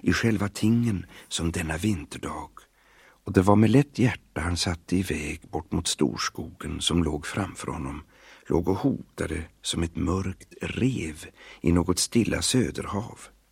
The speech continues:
Det fanns ingenting oroande då han först trädde in.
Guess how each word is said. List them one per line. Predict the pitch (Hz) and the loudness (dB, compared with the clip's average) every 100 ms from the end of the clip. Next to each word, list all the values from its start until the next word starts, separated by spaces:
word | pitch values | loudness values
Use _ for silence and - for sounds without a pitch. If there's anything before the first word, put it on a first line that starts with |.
| _ _ _ _ _ _ _ _ _ _ _ _ - | _ _ _ _ _ _ _ _ _ _ _ _ -2
Det | 117 | 4
fanns | 147 151 | 4 6
ingenting | 165 135 135 | 6 6 6
oroande | 170 190 - - 95 85 82 85 80 _ | 2 0 -6 -10 -8 -8 -8 -10 -14 _
då | - | -10
han | - 85 | -8 -4
först | 113 120 - - _ | -2 -2 -4 -12 _
trädde | - 92 95 - | -8 -6 -6 -8
in. | - | -10